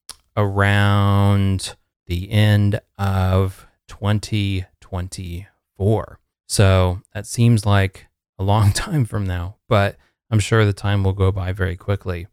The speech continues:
I encourage you to go to our website, w w w dot retirement detective dot com, where you can sign up for our newsletter,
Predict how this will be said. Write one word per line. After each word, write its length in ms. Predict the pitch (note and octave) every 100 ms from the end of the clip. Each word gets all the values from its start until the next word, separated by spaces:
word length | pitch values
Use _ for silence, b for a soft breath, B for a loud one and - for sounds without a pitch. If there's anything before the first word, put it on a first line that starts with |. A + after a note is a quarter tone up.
| _ _ A#2+
I 60 |
encourage 320 | B2 C#3 D3+
you 60 | D3
to 80 | D3
go 140 | D3
to 60 | C#3
our 180 | A#2 G#2
website, 600 | A2+ B2+ - D3+ D3 G#2
w 260 | F#2+ G#2
w 240 | G#2 G#2+ G2+
w 320 | G2+ A2+ A2
dot 220 | G#2 G#2
retirement 540 | G2 - G#2 G#2+ A2+ A2
detective 480 | F#2+ G2+ A2 G#2+
dot 220 | G2 F2 -
com, 460 | - C3 D#3+ E3 _ _ _ _
where 100 | F#2+
you 280 | G2+ A2 G#2
can 520 | - G2+ F#2+ F#2 F#2 _
sign 300 | - G2+ G#2
up 120 | A#2
for 120 | G2
our 80 | F2
newsletter, 680 | G#2 C#3 C3+ C#3 C#3 C3+